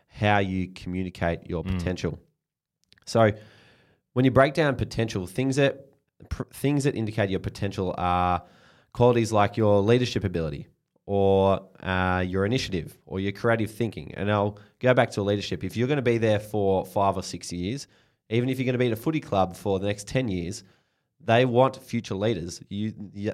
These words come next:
Speaker 1: uh, the organisations want future managers who can
Speaker 2: Yeah.
Speaker 1: look after direct reports. So that's why having an innate leadership ability becomes
Speaker 2: Mm.
Speaker 1: really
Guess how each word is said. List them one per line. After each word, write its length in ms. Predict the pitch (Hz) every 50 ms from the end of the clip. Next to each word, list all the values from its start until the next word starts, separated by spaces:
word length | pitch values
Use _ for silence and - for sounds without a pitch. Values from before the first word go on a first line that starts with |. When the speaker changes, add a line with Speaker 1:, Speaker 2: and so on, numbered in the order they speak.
| -
Speaker 1:
uh, 240 | - 104 98 98 98 95
the 180 | 101 104 110
organisations 680 | 113 120 120 123 120 110 104 95 104 98 92 101 90 85
want 340 | 92 95 104 107 101 - - - -
future 340 | - - 104 95 - -
managers 520 | 90 90 98 104 107 101 90 78 73 76 -
who 160 | - 101 92
can 200 | - - 92 92
Speaker 2:
Yeah. 100 | 85 85 - - - _ _ _ _ _
Speaker 1:
look 240 | - 104 107 104 104
after 300 | 101 101 98 98 - 101
direct 340 | 92 98 92 95 92 - -
reports. 540 | 87 - - 117 117 92 - - - - - _
So 140 | - -
that's 180 | 104 113 110 -
why 260 | 113 107 101 101 98 -
having 560 | 104 95 101 95 101 98 95 92 90 92 - _ _ _ _ _ _ _ _
an 140 | 92 90 90 -
innate 480 | - 110 104 98 95 92 92 - - - - _ _
leadership 420 | - 92 101 117 120 113 - 98 87
ability 340 | 90 78 80 85 82 85 85
becomes 300 | - - - 90 87 95
Speaker 2:
Mm. 80 | 87
Speaker 1:
really 280 | 87 85 85 85 82